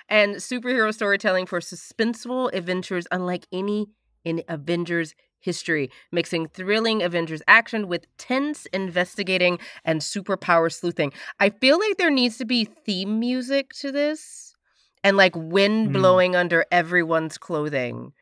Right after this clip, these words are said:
Speaker 1: the way this is being described, and I'm very excited about it. Um, so as any noir story starts off, it starts off with a deadly conspiracy, uh, rooted in the ghosts of the Avengers. And if you know the Avengers, they got a lot of ghosts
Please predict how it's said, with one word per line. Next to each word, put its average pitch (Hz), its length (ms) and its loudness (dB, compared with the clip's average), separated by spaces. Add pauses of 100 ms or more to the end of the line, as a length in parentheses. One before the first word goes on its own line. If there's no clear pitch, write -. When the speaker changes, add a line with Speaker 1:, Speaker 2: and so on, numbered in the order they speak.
(180)
Speaker 1:
the 156 80 -6
way 156 160 0
this 156 180 -2
is 151 140 -6
being 151 260 -2
described, 143 540 0
and 139 80 -6
I'm 147 160 -6
very 135 340 0
excited 131 380 -4
about 131 300 -2
it. 127 120 -4 (320)
Um, 180 760 6
so 214 420 6
as 208 300 4
any 233 400 0
noir 180 500 4
story 170 440 2
starts 165 300 0
off, 165 220 2
it 156 120 -8
starts 147 280 0
off 147 140 -4
with 156 100 -8
a 151 60 -8
deadly 139 280 -4
conspiracy, 233 960 -2 (320)
uh, 165 300 6
rooted 240 360 0
in 180 240 -4
the 165 100 -4
ghosts - 720 -6
of 160 140 -8
the 160 120 -4
Avengers. 143 600 -4 (440)
And 151 640 -2
if 165 140 -8
you 175 80 -8
know 165 120 -4
the 156 100 -2
Avengers, 139 360 -6
they 139 80 -4
got 131 160 -2
a - 20 -2
lot 123 140 -2
of 123 40 -4
ghosts 110 400 -8